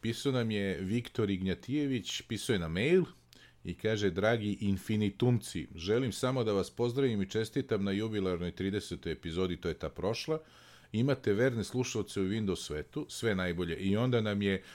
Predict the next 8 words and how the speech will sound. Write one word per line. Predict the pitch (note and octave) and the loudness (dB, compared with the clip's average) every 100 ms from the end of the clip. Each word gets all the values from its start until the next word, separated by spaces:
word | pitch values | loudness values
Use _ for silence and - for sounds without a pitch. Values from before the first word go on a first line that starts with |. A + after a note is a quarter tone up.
| - | -10
dolio | F#2+ A#2 B2 A2+ | 4 6 8 6
so | F#2+ - B2+ | 4 4 4
na | G#2+ F#2 | 4 4
ranu, | A2 C3 A2+ - - - - | 4 4 2 0 -12 -12 -2
<laughs> | - - C#3 - | 2 6 6 8
jer | C3 D3 C#3 D3 - | 10 12 12 8 8
je, | C#3+ - A#2 - - - - - - - | 4 4 -2 -2 -6 -14 -12 -12 -14 -2
pošto | B2 C#3 - - G2+ | 6 6 6 2 0